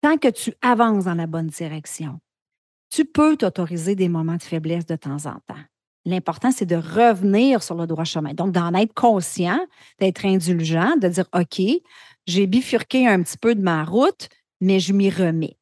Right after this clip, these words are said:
Je m'y remets dès demain. » OK ? Parce que des fois, en tout cas, je sais pas pour toi, mais moi, je suis très, très dure avec moi-même.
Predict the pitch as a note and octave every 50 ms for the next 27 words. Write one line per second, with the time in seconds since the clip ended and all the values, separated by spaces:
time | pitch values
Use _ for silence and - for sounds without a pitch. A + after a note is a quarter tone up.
0 | _ - F3 E3 F#3+ G3+ G3 F#3+ G3 F#3+ F3+ G3 G#3+ G#3+ F#3+ E3+ G3 G#3 G#3 G3
1 | F3+ F#3+ F3+ E3+ E3+ D#3 C#3+ C3+ - - _ _ _ _ - F3 F3 - B3+ D#4+
2 | F4 - - - - - _ _ - F#3 F3+ - - A#3 A3+ A#3 A3 G#3 G#3 F3+
3 | G3+ F#3+ - - - C4 C#4 D4 A3+ F3 - - G3 D#3+ D#3 D3+ D#3 D#3 G#3+ A3
4 | - G#3 - - - F#3 G3 G#3 G#3 F3 F3 E3 F3 F#3+ A3 C4 A#3+ - - F3
5 | E3+ - - - B3 A#3+ - - F#3 E3+ D#3 D3+ E3 D#3+ D#3 D3+ C#3+ C#3 - -
6 | D3+ D3 D3 D3 C#3 E3+